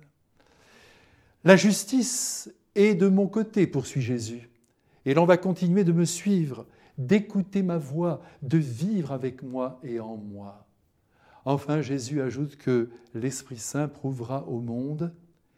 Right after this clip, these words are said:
qu'il est le juge suprême, puisqu'il est le seul capable de détruire la racine même du mal, qui est le prince de ce monde, Satan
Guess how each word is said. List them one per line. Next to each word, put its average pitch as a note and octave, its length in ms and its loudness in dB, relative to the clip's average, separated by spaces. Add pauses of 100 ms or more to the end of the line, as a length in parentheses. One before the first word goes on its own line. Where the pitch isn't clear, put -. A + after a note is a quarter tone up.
(340)
qu'il C3 240 -6
est B2+ 80 -2
le A#2+ 160 -4
juge A2 480 -2
suprême, F#2+ 500 -16 (760)
puisqu'il C3 360 -6
est C3+ 60 0
le B2 100 -4
seul E3+ 260 -4
capable C3 460 -6
de A#2 100 -10
détruire D3 680 -4 (260)
la B2 120 -4
racine D3+ 760 -6
même C#3+ 400 -4
du A#2 160 -6
mal, C3+ 400 -4 (300)
qui - 140 -6
est A#2+ 40 -2
le A#2 120 -4
prince C3+ 420 -12
de G#2+ 120 -14
ce - 180 -14
monde, G2+ 500 -18 (260)
Satan - 680 -2